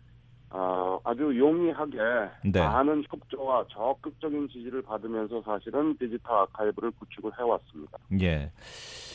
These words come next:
Speaker 2: 그렇다면 그렇게 이제 만나셨던 그 참전 용사분들은, 아,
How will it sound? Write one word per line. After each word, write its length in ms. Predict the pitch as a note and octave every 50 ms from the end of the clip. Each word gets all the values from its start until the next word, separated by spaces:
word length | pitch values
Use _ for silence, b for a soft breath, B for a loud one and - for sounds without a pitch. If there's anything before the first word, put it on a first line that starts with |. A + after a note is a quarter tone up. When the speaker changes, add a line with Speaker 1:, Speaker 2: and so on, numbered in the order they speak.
| B B B B B B
Speaker 2:
그렇다면 380 | - - D3+ - - D#3 D#3 C3+
그렇게 320 | - C#3+ C3 - - C#3+
이제 180 | C3 G#2+ C3+ B2
만나셨던 1000 | G#2 F2 F#2+ A#2 C3+ C#3 C#3 - C#3 B2+ - - - B2 A#2+ A#2+ A#2+ A2+ G#2+
그 180 | G2+ G#2+ G2+ G2+
참전 500 | - - E3+ F3 F3+ E3 E3 D#3+ D#3 C3+
용사분들은, 1200 | G#2 F#2+ G2 F#2 G2+ G#2 F#2 F#2 F2 E2+ E2 D#2+ F2+ E2+ F2 E2+ E2+ E2+ G2 G#2+ A#2+ B2 B2 A#2+ b b b b b b b b b b b b b b b b b -
아, 720 | F#2 F2+ F2 F2 F2 E2+ F2 F2 F2+ F2 F2 F2 F2